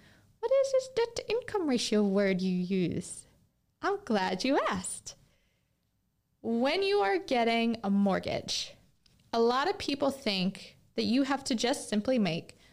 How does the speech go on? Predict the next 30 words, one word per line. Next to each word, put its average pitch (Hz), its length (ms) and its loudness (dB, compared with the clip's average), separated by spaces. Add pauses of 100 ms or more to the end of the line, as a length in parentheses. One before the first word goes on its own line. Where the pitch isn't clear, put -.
(320)
three 302 200 2
times 196 880 -2 (160)
the 240 60 0
mortgage 339 380 0
payment. - 340 -4 (1400)
It 240 100 2
makes 330 260 0
sense 339 400 0
'cause 269 180 0
that's 302 200 -2
kind 320 180 -4
of 311 80 -2
the 320 80 2
rule 220 220 4
with 240 180 2
renting, 415 480 -2
right? 226 320 0 (180)
Usually 269 360 2
you 302 40 2
have 311 120 -4
to 294 80 0
make 240 180 0
three 202 160 0
times 180 420 -2
the - 120 -2
rent. 320 240 -2 (1900)
No. 170 540 0 (1200)
Mortgages 269 640 2
focus 247 420 0
on 196 380 2